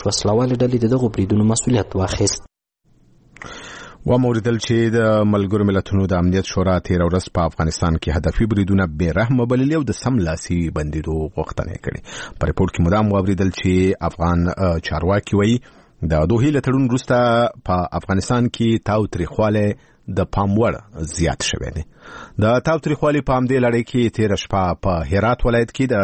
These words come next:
Speaker 2: هرات په مرکز، اه، کې د، اه، څوارلسمې امنیتي حوزې اړوند یوه سیمه کې درنه موټري بمي چاودنه شوې ده. اه، دغه موټري بمي چاودنې، اه، په درنې مرګ ژوبلې سربیره شاوخوا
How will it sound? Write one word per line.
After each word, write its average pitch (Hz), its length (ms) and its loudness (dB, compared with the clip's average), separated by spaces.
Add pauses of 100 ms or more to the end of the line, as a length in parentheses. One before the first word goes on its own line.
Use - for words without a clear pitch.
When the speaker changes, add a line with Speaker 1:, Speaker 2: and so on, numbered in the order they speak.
(100)
Speaker 2:
هرات 104 280 0
په 98 100 -2
مرکز، 95 360 0 (580)
اه، 98 360 2
کې 139 380 2
د، 117 100 -2
اه، 92 1040 2
څوارلسمې 92 680 0
امنیتي 85 380 -4
حوزې 95 680 -2 (300)
اړوند 113 300 2
یوه 107 120 2
سیمه 117 240 0
کې 117 160 -4 (200)
درنه 123 360 2
موټري 95 500 0 (140)
بمي 90 200 2
چاودنه 85 480 0
شوې 110 260 0
ده. 120 160 0 (460)
اه، 85 540 2
دغه 98 480 0
موټري 95 540 2 (160)
بمي 98 160 2
چاودنې، 98 880 2
اه، 90 100 0
په 87 360 0
درنې 90 360 0
مرګ 90 220 0 (100)
ژوبلې 101 220 2
سربیره 101 500 0
شاوخوا 117 440 0